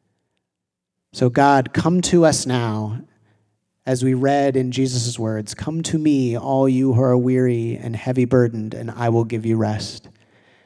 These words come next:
And we take a beat now to hear you say that to us, each of us in our own minds,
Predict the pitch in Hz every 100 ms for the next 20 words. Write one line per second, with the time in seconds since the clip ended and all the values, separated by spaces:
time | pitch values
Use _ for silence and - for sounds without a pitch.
0 | _ _ _ _ 107 107 131 170 170 180
1 | 151 160 143 123 123 139 175 - _ _
2 | _ _ _ _ _ _ _ - 117 107
3 | 151 156 160 170 - 135 127 113 113 120
4 | 113 139 - - - 127 156 139 151 147
5 | 131 123 123 135 131 120 131 160 170 -
6 | -